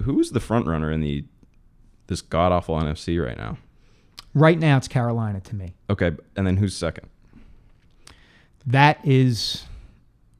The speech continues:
Speaker 1: Well,
Speaker 2: I
Speaker 1: you have
Speaker 2: think, I
Speaker 1: obvious, I mean, Green Bay's the obvious choice, but they haven't looked great, six and two.
Speaker 2: No.
Speaker 1: They're actually tied with Minnesota atop the N F C North at six and two.
Speaker 2: I, I don't look at Minnes-, and I don't look at Minnesota and go, "Ooh, Teddy Bridgewater scares me."
Speaker 1: Yeah.
Speaker 2: You know, uh, I just don't.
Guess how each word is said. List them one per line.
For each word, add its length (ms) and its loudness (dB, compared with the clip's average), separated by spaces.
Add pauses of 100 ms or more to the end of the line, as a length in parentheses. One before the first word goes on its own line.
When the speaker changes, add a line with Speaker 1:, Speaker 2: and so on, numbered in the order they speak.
(120)
Speaker 1:
Well, 80 4
Speaker 2:
I 20 8
Speaker 1:
you 60 6
have 60 2
Speaker 2:
think, 200 -4 (140)
I 80 6
Speaker 1:
obvious, 320 4
I 60 4
mean, 120 4
Green 200 2
Bay's 200 4
the 100 2
obvious 340 2
choice, 320 -4
but 140 -6
they 140 2
haven't 240 0
looked 200 -6
great, 280 -4
six 220 -8
and 120 -2
two. 380 -4
Speaker 2:
No. 220 0
Speaker 1:
They're 140 8
actually 200 4
tied 320 2
with 120 -2
Minnesota 440 0
atop 260 -6
the 80 -6
N 100 -4
F 80 -6
C 100 -6
North 260 -4
at 100 -12
six 220 -12
and 100 -8
two. 320 -8
Speaker 2:
I, 160 4
I 80 6
don't 140 4
look 140 2
at 60 0
Minnes-, 340 0
and 180 -2
I 60 2
don't 140 2
look 120 2
at 80 -2
Minnesota 480 2
and 120 2
go, 360 -2 (180)
"Ooh, 340 2 (220)
Teddy 180 0
Bridgewater 440 0
scares 400 -4
me." 160 -6
Speaker 1:
Yeah. 260 2 (260)
Speaker 2:
You 160 -2
know, 260 -4 (100)
uh, 300 -4
I 100 -8
just 180 -8
don't. 220 -6